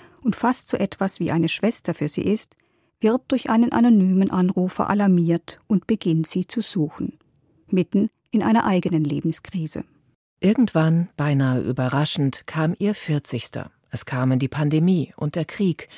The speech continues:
Speaker 2: Was nach Möglichkeiten geschmeckt hatte, nach Wandelbarkeit,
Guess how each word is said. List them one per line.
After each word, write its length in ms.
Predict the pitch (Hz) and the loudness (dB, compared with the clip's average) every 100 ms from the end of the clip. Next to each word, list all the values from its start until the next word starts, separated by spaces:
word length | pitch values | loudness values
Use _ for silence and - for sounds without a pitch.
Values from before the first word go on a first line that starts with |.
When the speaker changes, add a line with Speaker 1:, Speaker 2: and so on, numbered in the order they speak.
| - - _ | -20 -20 _
Speaker 2:
Was 220 | - 196 220 | -2 0 2
nach 240 | 208 - | 0 2
Möglichkeiten 840 | 196 247 - 247 - 160 147 135 | 2 2 0 -6 -4 -4 -2 -2
geschmeckt 460 | 135 - 127 113 - | -4 -2 -4 -4 -8
hatte, 240 | 120 120 | -8 -4
nach 240 | 120 117 117 | -4 -6 -8
Wandelbarkeit, 1040 | 120 139 196 165 131 127 120 - 135 151 | -4 -2 0 -2 -2 -4 -6 -4 -4 -4